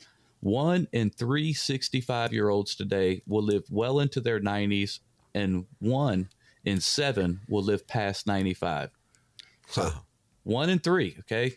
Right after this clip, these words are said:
Speaker 1: So people sit in my office and they say, "Oh, I'm not even worried about planning until age ninety. I'll never live to pay age ninety." I say,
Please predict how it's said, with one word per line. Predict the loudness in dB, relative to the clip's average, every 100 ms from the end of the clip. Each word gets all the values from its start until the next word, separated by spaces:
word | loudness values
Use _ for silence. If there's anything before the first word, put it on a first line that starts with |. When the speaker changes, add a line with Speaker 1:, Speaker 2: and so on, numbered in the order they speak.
| _
Speaker 1:
So | -2 0 0
people | -4 -2 -2
sit | 0
in | 0
my | 0
office | 0 -2 -2
and | 0 0 0
they |
say, | 0 0 2
"Oh, | 2 0
I'm | 0
not | 0
even | 2
worried | 2 2 0
about | -2 -2
planning | -2 0 0
until | 0 2 2
age | 2 0
ninety. | 0 2 2
I'll | 0 0
never | 0 0 0
live | 2 0 0
to | -2
pay | 0 0 -2 0
age | 0 0
ninety." | 0 0 2
I | 0
say, | 0 -2